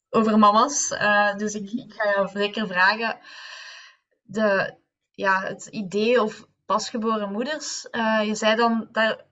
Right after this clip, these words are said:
je bent met je bedrijf begonnen nadat je je, eh, derde kindje hebt gekregen. Was dat ook al vanaf het begin pasgeboren moeders tot daarbij? Of is dat later gekomen? Hoe, hoe ben je daar eigenlijk bij terecht gekomen?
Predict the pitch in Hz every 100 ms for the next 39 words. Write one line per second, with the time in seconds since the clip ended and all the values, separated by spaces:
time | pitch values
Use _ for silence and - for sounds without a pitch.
0 | _ _ 233 240 226 233 220 214 240 285
1 | 254 240 254 247 233 220 226 220 202 196
2 | 185 190 214 196 190 185 - _ 202 190
3 | 196 220 214 226 254 302 294 311 - 285
4 | 294 285 - 220 240 240 226 240 285 262
5 | 254 247 254 - - 220 220 226 311 339
6 | 330 339 339 294 320 320 320 330 330 -
7 | - 294 294 269 247 269 - 220 233 208
8 | 208 196 240 285 285 - - 262 240 247
9 | 240 233 214 220 - 202 208 214 202 190
10 | 196 196 196 196 185 185 - - - -
11 | - - _ _ - - - 214